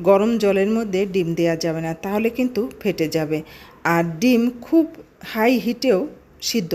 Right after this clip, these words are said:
করা যাবে না, মিডিয়াম হিটে ডিম সিদ্ধ করতে হবে। যদি আমরা হাই হিটে ডিম সিদ্ধ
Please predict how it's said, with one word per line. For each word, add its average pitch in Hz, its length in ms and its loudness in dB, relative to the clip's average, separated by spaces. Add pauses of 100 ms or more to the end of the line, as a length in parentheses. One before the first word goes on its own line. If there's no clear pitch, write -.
(100)
করা 165 200 -4
যাবে 160 320 -2
না, 160 100 -6 (340)
মিডিয়াম 269 440 4 (100)
হিটে 247 240 0 (180)
ডিম 180 160 0
সিদ্ধ 170 300 -6 (140)
করতে 160 260 -6
হবে। 160 240 -2 (320)
যদি 202 240 4 (100)
আমরা 254 240 0
হাই 196 240 2
হিটে 220 200 -4
ডিম 196 200 -2 (100)
সিদ্ধ 180 180 -6